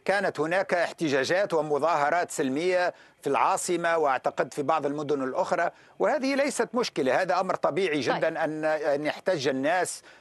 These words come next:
Speaker 1: خاصة كما قلت في هذا الظرف الاقتصادي الصعب. هناك فرق كبير بين الاحتجاجات السلمية المشروعة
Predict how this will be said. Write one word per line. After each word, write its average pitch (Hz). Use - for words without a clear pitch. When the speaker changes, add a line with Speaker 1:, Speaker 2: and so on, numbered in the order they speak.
Speaker 1:
خاصة 165
كما 151
قلت 165
في 143
هذا 156
الظرف 156
الاقتصادي 156
الصعب. 123
هناك 185
فرق 208
كبير 170
بين 175
الاحتجاجات 156
السلمية 185
المشروعة 156